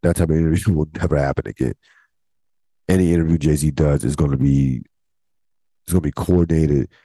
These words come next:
That the, the, these questions, eh, it's gonna be questions that he, like, he, he basically could see coming. That is how much power that these artists have, how much influence that these ha-, that, that these artists have in terms of narratives and things of that nature.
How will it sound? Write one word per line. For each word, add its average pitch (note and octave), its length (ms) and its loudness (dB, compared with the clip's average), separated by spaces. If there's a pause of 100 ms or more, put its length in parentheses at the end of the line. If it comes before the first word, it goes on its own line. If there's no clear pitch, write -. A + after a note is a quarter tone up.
(220)
That D2 160 -2
the, D#2+ 120 0 (120)
the, D2 240 -2
these F#2 200 2
questions, F2 480 -2
eh, E2 320 0
it's F#2+ 100 -6
gonna G2 80 0
be F#2+ 80 0
questions F#2 380 -2
that E2 100 0
he, F2+ 140 0
like, D2+ 300 -2
he, E2+ 200 2
he F2 220 2
basically E2+ 340 0
could D#2+ 160 -6
see D2+ 160 -2
coming. F2 320 -2 (640)
That G#2 220 2
is G2 220 0
how F2 160 0
much E2 260 -2 (480)
power E2+ 380 2
that D2 180 -2
these D#2+ 160 0
artists D2+ 340 0
have, E2 400 2 (540)
how F2 80 0
much F2+ 180 0
influence E2+ 460 0
that D2+ 100 -2
these D#2+ 160 0
ha-, D2+ 360 0
that, D2 200 -2
that D#2 100 2
these D2+ 220 0
artists D2+ 340 0
have D2+ 300 0
in B1 120 -6
terms D2+ 340 -2
of C2+ 280 0 (560)
narratives D#2+ 600 0
and C2+ 100 -6
things D2+ 160 0
of C2+ 60 -2
that C#2 160 -2
nature. C2+ 360 -2